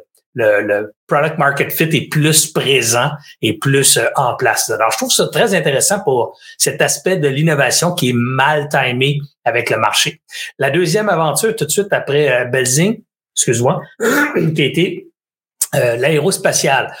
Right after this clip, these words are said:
Encore là, il y a eu l'innovation là-dedans. Évidemment, il y avait une passion à la base, mais l'innovation, ça a été de dire, écoute, toute cette industrie-là est archaïque. <laughs> C'est-à-dire,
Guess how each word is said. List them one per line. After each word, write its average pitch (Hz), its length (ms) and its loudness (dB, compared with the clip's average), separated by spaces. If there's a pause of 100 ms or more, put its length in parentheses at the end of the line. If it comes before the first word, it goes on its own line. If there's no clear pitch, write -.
(120)
Encore 202 240 2
là, 311 100 0
il 254 60 0
y - 20 2
a 196 40 2
eu 180 100 2
l'innovation 175 720 2
là-dedans. 175 460 0
Évidemment, 151 300 0
il 196 40 4
y - 20 2
avait 147 100 -2
une 143 140 -2
passion 165 440 0
à 135 60 0
la 127 120 0
base, 214 440 0
mais 147 120 0
l'innovation, 202 580 0
ça 170 120 0
a - 20 0
été 151 180 -2
de 135 40 -4
dire, 175 260 2 (320)
écoute, - 300 2 (340)
toute 302 160 2
cette 214 200 0
industrie-là 170 540 2
est 214 120 -2
archaïque. 147 500 -2
<laughs> - 20 -6
C'est-à-dire, - 480 2